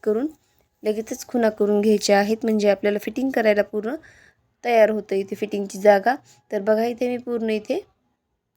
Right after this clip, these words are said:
व्यवस्थित मापे टाकून घेतलेली आहेत आणि दोन्ही साईडची मापे मी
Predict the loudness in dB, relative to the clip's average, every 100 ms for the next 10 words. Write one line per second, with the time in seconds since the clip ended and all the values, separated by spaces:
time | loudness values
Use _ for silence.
0 | _ _ _ _ _ _ _ _ _ _
1 | 0 2 2 0 -6 _ _ _ -4 -4
2 | -2 2 2 2 0 0 -2 -4 -2 -2
3 | -2 -2 -2 0 0 0 -2 -2 -4 -2
4 | -2 -2 -4 -6 -4